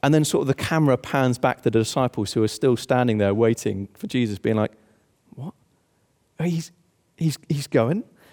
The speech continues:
You can understand their dis-, disbelief. And then verse sixteen says, "And then Thomas, also known as Didymus," which means the twin, "said to the rest of the disciples, 'Oh, let us go also,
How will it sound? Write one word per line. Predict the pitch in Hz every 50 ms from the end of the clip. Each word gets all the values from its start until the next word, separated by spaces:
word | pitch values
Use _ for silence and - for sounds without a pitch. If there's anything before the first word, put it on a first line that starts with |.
| _ -
You | 160 160
can | - 185 170 -
understand | 180 175 170 156 - - 170 175 170 160 147
their | 143 139 143
dis-, | - 160 156 - - - - _ _ -
disbelief. | - 160 - - - 147 147 151 160 131 98 - - - - - - - - -
And | - 135 139
then | 143 147 127
verse | 156 143 139 -
sixteen | - - - - - 151 135 131
says, | 123 - 143 123 113 104
"And | 120
then | 120 120 117
Thomas, | - - 139 127 113 110 - - - _ - - -
also | - 131 123 - 135 123
known | 123 123 117 110 107
as | 104
Didymus," | - 135 123 104 104 98 98 92 - -
which | - - - -
means | 110 104 101 -
the | - -
twin, | - - - 113 98 95 98 104 - - - -
"said | - - - 135 123
to | - -
the | - 117
rest | 117 120 107 107 - -
of | 113 110
the | 98
disciples, | - - 104 104 104 - - 107 107 101 104 - - _ _ - _ _ _ _ _
'Oh, | - - - 143 147
let | 139 139
us | 123 - -
go | - 113 107 110
also, | 117 135 139 143 - - 113 - 85 90 104